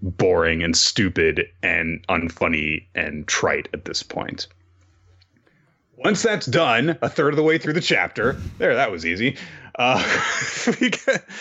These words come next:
we get Tayo looking down at the box that he retrieved from the tree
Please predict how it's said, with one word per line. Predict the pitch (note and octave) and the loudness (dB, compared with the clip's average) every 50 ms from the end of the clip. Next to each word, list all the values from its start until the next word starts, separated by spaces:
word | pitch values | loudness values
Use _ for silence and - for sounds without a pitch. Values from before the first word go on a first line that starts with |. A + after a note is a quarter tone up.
| - - - - - - - | -12 -12 -12 -12 -12 -8 -2
we | - F#3 | 0 2
get | E3+ F3+ - | 0 0 -2
Tayo | - - - F#3+ F#3+ G3+ G#3+ G#3+ G#3 F#3 | -4 -4 -2 0 2 4 4 4 4 4
looking | F3+ F3+ - F3 E3+ | 2 0 0 0 0
down | C#3+ C#3+ C3+ C3 C3 B2 | 2 2 2 2 2 0
at | - A#2+ - - | 0 -2 -4 -2
the | - | -6
box | G#2 - - - F#3 E3+ C#3+ C3+ C3 - | -6 -4 0 2 4 4 4 2 0 -2
that | - A#2 F2 | -4 -4 -4
he | G#2 | -2
retrieved | G2+ G#2 F#2+ - - D#2+ D2+ - | -2 -2 -4 -4 -8 -10 -10 -10
from | - F2 | -12 -10
the | E2 F2+ | -10 -8
tree | F2+ - - C4 A#3+ G#3 F3 D#3 D3+ D3+ | -4 0 2 2 4 4 4 2 2 0